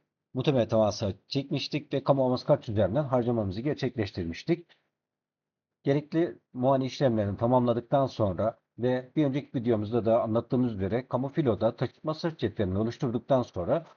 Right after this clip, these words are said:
avans kart kapatma işlemlerini, yani avans kapatma işlemlerini birlikte işleyeceğiz. Avans kapatma işlemlerine geçmeden önce daha önce oluşturmuş olduğumuz harcama üzerinden işlem yapacağız. Bunun için de yine evvelki işlemler içerisinden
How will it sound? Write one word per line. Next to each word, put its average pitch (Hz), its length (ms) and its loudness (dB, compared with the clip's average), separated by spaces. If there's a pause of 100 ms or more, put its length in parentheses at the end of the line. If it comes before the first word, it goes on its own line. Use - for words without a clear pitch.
(140)
avans 151 280 0
kart - 280 -2
kapatma 147 380 -2
işlemlerini, 98 560 -2
yani 117 380 6
avans 123 440 0 (220)
kapatma 160 380 -2
işlemlerini 95 500 -2
birlikte 156 560 0 (220)
işleyeceğiz. 101 640 -4 (400)
Avans 170 220 2
kapatma 180 340 2
işlemlerine 110 420 0
geçmeden 120 460 0
önce 107 420 -2 (360)
daha 170 200 2
önce 123 340 0 (140)
oluşturmuş 139 540 -2
olduğumuz 113 480 -2
harcama 135 320 2
üzerinden 120 380 2
işlem 98 340 0
yapacağız. 90 460 0 (340)
Bunun 175 200 4
için 104 260 -2
de 151 240 0 (320)
yine 135 360 0
evvelki 135 360 2
işlemler 104 460 0
içerisinden 107 720 -2